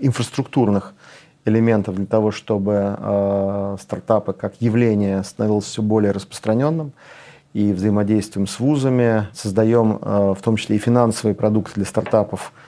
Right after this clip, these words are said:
помогая им, э, на очень льготных условиях, э,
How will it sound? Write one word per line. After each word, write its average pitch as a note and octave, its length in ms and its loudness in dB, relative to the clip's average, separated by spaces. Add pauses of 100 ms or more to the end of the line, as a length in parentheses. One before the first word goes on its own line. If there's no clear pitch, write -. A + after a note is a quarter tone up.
(220)
помогая G#2+ 540 4
им, G#2 400 2 (160)
э, G2 360 2
на G2+ 360 2
очень - 240 -6
льготных G#2+ 400 -2
условиях, G2+ 640 -2
э, G#2 600 -6